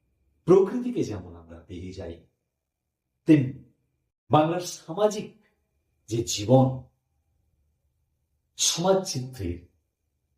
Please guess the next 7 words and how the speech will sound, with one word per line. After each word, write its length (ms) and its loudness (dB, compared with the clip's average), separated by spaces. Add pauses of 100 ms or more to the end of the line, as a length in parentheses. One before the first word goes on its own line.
(800)
খণ্ড 480 2
টুকরো 500 -12 (240)
চিত্র 720 0 (280)
ধরা 300 -2
পড়েছে 580 -12 (240)
এই 240 2
পদটিতে। 580 -10